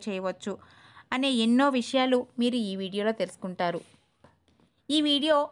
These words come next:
మీకు చాలా బాగా ఉపయోగపడుతుంది. వీలైతే ఈ వీడియో చివరి వరకు చూడండి, ఖచ్చితంగా మీకు ఉపయోగపడుతుంది. ఇప్పటి వరకు మీపై law of attraction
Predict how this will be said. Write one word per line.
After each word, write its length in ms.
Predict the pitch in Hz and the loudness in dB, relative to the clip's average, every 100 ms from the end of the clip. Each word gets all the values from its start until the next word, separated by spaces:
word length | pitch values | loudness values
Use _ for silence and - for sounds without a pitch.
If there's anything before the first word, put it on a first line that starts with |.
| - 240 | -2 -2
మీకు 180 | 240 247 - | 0 -4 -2
చాలా 340 | 220 240 285 247 226 | 0 2 0 2 0
బాగా 240 | 220 240 202 | 2 0 0
ఉపయోగపడుతుంది. 680 | 208 202 196 180 - 180 - _ - 190 | -2 -4 -4 -8 -8 -12 -12 _ -14 -6
వీలైతే 480 | 208 247 262 247 254 269 - 214 | -2 0 -2 0 -2 -2 -8 -6
ఈ 20 | 208 | -4
వీడియో 260 | 220 254 254 - | -4 -2 -4 -4
చివరి 280 | 226 254 285 240 | -4 -2 0 -2
వరకు 220 | 226 254 240 | -2 -6 -6
చూడండి, 340 | 185 180 180 - _ _ _ _ 214 | -6 -6 -8 -16 _ _ _ _ -8
ఖచ్చితంగా 480 | 190 254 262 254 247 247 | -6 -4 -2 -2 0 -2
మీకు 180 | 254 277 - 175 | -4 -8 -10 -10
ఉపయోగపడుతుంది. 680 | 202 208 208 190 - 185 - _ _ _ _ _ _ _ _ _ _ | -8 -8 -8 -12 -12 -14 -14 _ _ _ _ _ _ _ _ _ _
ఇప్పటి 320 | 302 - 330 330 | -4 0 0 2
వరకు 260 | 320 330 330 - 240 | 0 0 -2 0 0
మీపై 300 | 254 254 269 - 214 214 | 2 0 -2 -4 -2 2
law 120 | 233 294 | 4 2
of 60 | 294 262 | 0 -2
attraction 420 | 277 269 285 | -2 -2 -2